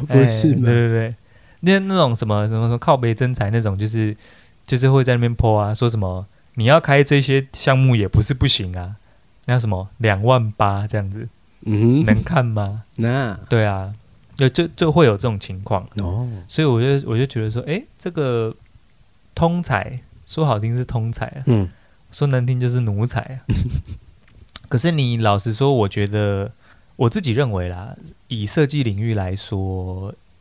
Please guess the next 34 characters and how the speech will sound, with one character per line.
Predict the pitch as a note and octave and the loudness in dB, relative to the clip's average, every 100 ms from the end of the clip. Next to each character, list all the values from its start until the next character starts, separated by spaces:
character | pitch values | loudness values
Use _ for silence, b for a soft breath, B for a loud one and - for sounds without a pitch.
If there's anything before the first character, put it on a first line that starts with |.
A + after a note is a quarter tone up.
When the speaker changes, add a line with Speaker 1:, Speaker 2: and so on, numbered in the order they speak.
| _ | _
Speaker 2:
其 | - - G#2+ C3+ | -14 -6 -4 -4
实 | - A2 G#2 | -6 -4 -2
有 | G2+ F#2+ | -2 -4
一 | - - | -6 -6
点 | A2 G2 A2 | -4 -4 -2
点 | G#2+ F2+ A2 | -4 -6 -4
跟， | G#2+ G2 G2 G2 G2 F#2+ G2+ - _ _ _ _ - | -4 -2 -6 -6 -8 -8 -12 -16 _ _ _ _ -6
我 | A2 | -2
觉 | C3 | 0
得 | D3+ | 0
跟 | F3+ F#3 | -2 -2
厨 | - A#2 | -4 0
房 | A2 | 0
好 | G#2+ | 0
像 | A2 | 0
有 | A2 | 0
点 | G#2 G#2 | -2 -4
像 | - G#2 | -4 -6
哦。 | - - b b b _ _ - | -6 -18 b b b _ _ 0
就 | D3+ | 2
是 | D3+ | 4
说， | C#3+ C3 C3+ - _ _ _ - | 2 2 0 -4 _ _ _ -8
其 | - | -2
实 | C3 | 0
你 | D3 A#2 F#2+ F2+ F2+ G#2+ B2 - - | 0 0 -2 -6 -10 -10 -12 -14 -8
尽 | C#3+ A#2+ | -2 0
量 | A#2 | 0
要 | A2+ A2+ | 2 0
都 | - G2+ | 2 0
得 | G#2 G#2+ | 0 -6
会 | A2+ - G2 - | -4 -2 -2 -4
比 | - | -10
较 | A2+ G2 | -6 -6
好。 | - G#2+ | -8 -16